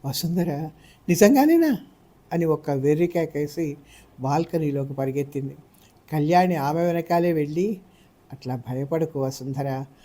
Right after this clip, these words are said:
అనుకున్నదే కదా, నువ్వు బిగుసుకుపోతే నాకేం దారి? కర్తవ్యం ఏమిటో చెప్పు" అంది. ఆ మాటలకు కృష్ణమూర్తి తుళ్ళిపడి లేచి,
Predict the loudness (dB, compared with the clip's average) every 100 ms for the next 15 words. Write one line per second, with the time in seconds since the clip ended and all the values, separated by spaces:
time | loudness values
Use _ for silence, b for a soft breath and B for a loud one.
0 | b _ -6 -2 0 2 0 0 -2 -4
1 | -4 -6 -12 _ _ -6 -2 0 2 2
2 | 0 -2 -4 -4 -2 -2 -2 0 -2 -4
3 | -6 -6 -6 -6 -4 -4 -4 -6 -10 b
4 | b b _ -10 -10 -6 -2 -2 -2 -4
5 | -6 -6 -6 -8 -8 -8 -10 -12 _ _
6 | -12 -10 -10 -14 _ _ _ b b b
7 | _ 0 0 -2 -2 -2 -2 -6 -8 -8
8 | -6 -2 -2 -2 -4 -2 -4 -4 -2 0
9 | 0 0 0 -2 -2 -4 -6